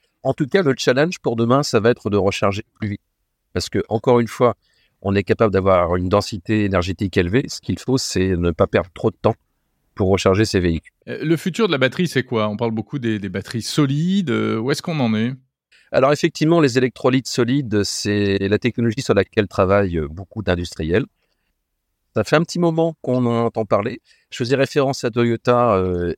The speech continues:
Speaker 1: ils vont le faire. Mais bien sûr, les Chinois sont là-dessus aussi, les Européens aussi. Je ne sais pas si pour autant, euh, ça va être un moyen pour eux de revenir dans le jeu. Le fait est que c'est quelque chose qui va rendre les batteries, a priori, euh,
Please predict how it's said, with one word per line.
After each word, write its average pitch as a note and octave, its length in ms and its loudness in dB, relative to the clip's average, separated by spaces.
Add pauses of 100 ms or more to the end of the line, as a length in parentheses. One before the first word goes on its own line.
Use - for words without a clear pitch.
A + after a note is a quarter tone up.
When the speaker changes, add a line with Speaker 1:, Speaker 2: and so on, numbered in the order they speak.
Speaker 1:
ils G2+ 100 -4
vont F2 140 -4
le E2+ 40 -6
faire. D#3 300 0 (1300)
Mais G2+ 360 0
bien G#2 240 0
sûr, B2+ 320 2
les A2 120 2
Chinois A2+ 360 0
sont - 160 -4
là-dessus F2+ 340 -4
aussi, D#3 320 -8
les C3 100 2
Européens G2+ 560 0
aussi. D#3+ 340 -6 (600)
Je C#3 120 2
ne E3 40 4
sais F#3+ 140 0
pas C4+ 140 0
si - 160 -6
pour F#3 180 2
autant, F#3 480 2
euh, B2+ 140 0
ça - 160 -2
va C#3 80 2
être - 240 -6 (120)
un C3+ 100 0
moyen C#3 260 2
pour B2+ 260 -2
eux A#2+ 40 0
de A2+ 60 0
revenir G#2+ 340 2
dans G2+ 120 0
le F#2+ 80 -2
jeu. D#3 220 -2 (160)
Le A#2 120 0
fait B2 260 -4
est E3 180 -2
que C#3 200 0
c'est A#2+ 840 -4
quelque C3+ 280 0
chose D#3+ 300 0
qui - 160 -8
va A#2 120 4
rendre A#2 220 2
les A2 80 2
batteries, A2 340 0
a A2 60 4
priori, G#2+ 680 -2
euh, F2 200 2